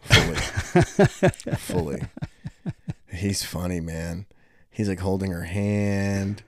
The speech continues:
Speaker 2: That's awesome.
Speaker 1: I'm around
Speaker 2: Jeez.
Speaker 1: the way, but, like, like, Steph was on a field trip with them.
Speaker 2: Okay.
Speaker 1: And she was sending me pictures, same thing. They're holding hands the whole time.
Speaker 2: That's unbelievable, though.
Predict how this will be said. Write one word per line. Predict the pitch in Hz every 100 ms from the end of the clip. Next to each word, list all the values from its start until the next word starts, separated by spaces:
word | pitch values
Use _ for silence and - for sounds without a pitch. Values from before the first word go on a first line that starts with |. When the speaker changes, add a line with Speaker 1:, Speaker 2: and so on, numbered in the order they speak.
| - - -
Speaker 2:
That's | 220 -
awesome. | 254 262 - 98
Speaker 1:
I'm | 101
around | 101 95
Speaker 2:
Jeez. | 98 98
Speaker 1:
the | 98
way, | - -
but, | 107
like, | 113 110 -
like, | 101 104 -
Steph | - 117 123 104
was | 95
on | 92
a |
field | - 123 151
trip | - -
with | 92
them. | - - - _ -
Speaker 2:
Okay. | 123 92
Speaker 1:
And | 85
she | 120
was | -
sending | 107 95
me | 90
pictures, | 135 - 82 -
same | 98 -
thing. | 123 - - - -
They're | 95
holding | 98 101 90
hands | 127 107
the | 101
whole | -
time. | 104 104 - - - - _ -
Speaker 2:
That's | 220 165 -
unbelievable, | 92 87 87 92 85 82
though. | 82 85